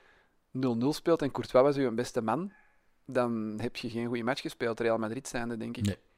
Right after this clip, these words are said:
Speaker 2: Eh, Opta berekende trouwens dat Courtois in La Liga nu eenentachtig procent van de schoten die hij zijn richting ziet uitkomen, eh, pareert.
Speaker 1: Is dat het meeste van allemaal?
Speaker 2: Ik denk het wel, anders zou ze daar geen tweet van maken.
Speaker 1: Ja, ja.
Speaker 2: Anders zou ze er ook bij zitten, hè.
Speaker 1: Ja, dat er
Speaker 2: Ja.
Speaker 1: iemand meer heeft
Speaker 2: Ja.
Speaker 1: nog, ja.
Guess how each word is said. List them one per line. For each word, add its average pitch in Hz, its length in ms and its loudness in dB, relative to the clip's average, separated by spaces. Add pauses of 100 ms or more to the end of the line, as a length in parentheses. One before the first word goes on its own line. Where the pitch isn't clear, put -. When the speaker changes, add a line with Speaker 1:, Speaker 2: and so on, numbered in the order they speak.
(420)
Speaker 2:
Eh, 107 200 2
Opta 127 260 4
berekende 117 560 2
trouwens 110 360 -2
dat 104 160 -2
Courtois 107 420 -2
in 110 120 0
La 104 80 2
Liga 110 280 2
nu 107 180 2
eenentachtig 147 640 2
procent 135 340 0
van 127 100 0
de 117 80 2
schoten 147 420 2
die 120 160 -2
hij 110 100 -2
zijn 101 140 -6
richting 110 320 -6
ziet 98 180 -6
uitkomen, 95 680 -8
eh, 85 160 -10 (120)
pareert. 95 560 -10
Speaker 1:
Is - 120 -10
dat 127 100 4
het 131 100 0
meeste 185 240 -6
van 196 240 -10 (220)
allemaal? 165 440 -4 (140)
Speaker 2:
Ik 101 60 -8
denk 101 120 -4
het 101 100 -10
wel, 101 120 -2
anders 104 200 -4
zou 98 180 -6
ze 92 60 -8
daar 95 160 -6
geen 90 200 -4
tweet 90 240 -8
van 107 140 -6
maken. 87 320 -6
Speaker 1:
Ja, 127 180 0
ja. 123 160 -6
Speaker 2:
Anders - 260 10
zou 180 140 10
ze - 60 4
er 127 60 2
ook 110 140 2
bij 113 200 6
zitten, 117 260 -2
hè. 117 100 -4
Speaker 1:
Ja, 135 160 10
dat 131 140 10
er 127 60 2
Speaker 2:
Ja. 131 60 6
Speaker 1:
iemand 120 160 4
meer 120 240 6
heeft 110 180 4
Speaker 2:
Ja. 107 100 4
Speaker 1:
nog, 104 100 2
ja. 113 180 -4